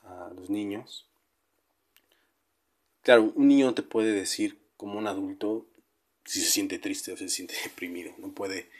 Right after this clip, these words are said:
identificar. Un niño, eh, su conducta va a revelar su, su estado de ánimo.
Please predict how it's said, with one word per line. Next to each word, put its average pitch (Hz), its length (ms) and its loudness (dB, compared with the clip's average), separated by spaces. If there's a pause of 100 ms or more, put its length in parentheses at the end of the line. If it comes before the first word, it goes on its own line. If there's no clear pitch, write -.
identificar. 95 680 -6 (1400)
Un 143 220 10
niño, 139 460 8 (680)
eh, 104 500 -6 (560)
su - 180 -10
conducta 113 640 -4 (1300)
va 104 60 2
a - 20 -2
revelar 101 640 0 (2500)
su, 101 600 -6
su - 140 -4
estado 107 320 8
de 104 80 8
ánimo. 107 360 -2